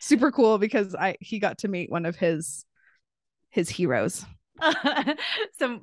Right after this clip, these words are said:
Speaker 2: I, my kids are nine and thirteen, as I told you before. And
Speaker 1: Yes.
Speaker 2: um, it wasn't until my nine-year-old realized that I was on YouTube that it counted. She could care less about the
Speaker 1: <laughs>
Speaker 2: podcast, but when she realized I was actually on YouTube,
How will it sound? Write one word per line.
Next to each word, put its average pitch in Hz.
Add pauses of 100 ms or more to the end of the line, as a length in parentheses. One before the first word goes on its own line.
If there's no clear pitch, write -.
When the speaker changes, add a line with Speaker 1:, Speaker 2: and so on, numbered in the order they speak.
(160)
Speaker 2:
I, 226
my 226
kids 226
are 190
nine 175
and 175
thirteen, 175
as 170
I 185
told 214
you 220
before. 247
And 220
Speaker 1:
Yes. - (320)
Speaker 2:
um, 214 (100)
it 220
wasn't 240
until 240
my 190
nine-year-old 202
realized 196
that 196
I 185
was 170
on 170
YouTube 190 (100)
that 190
it -
counted. 160
She -
could 233
care 220
less 196
about 190
the 196
Speaker 1:
<laughs> 190
Speaker 2:
podcast, 196
but 233
when 226
she 226
realized 214
I 196
was 185
actually 180
on 170
YouTube, 185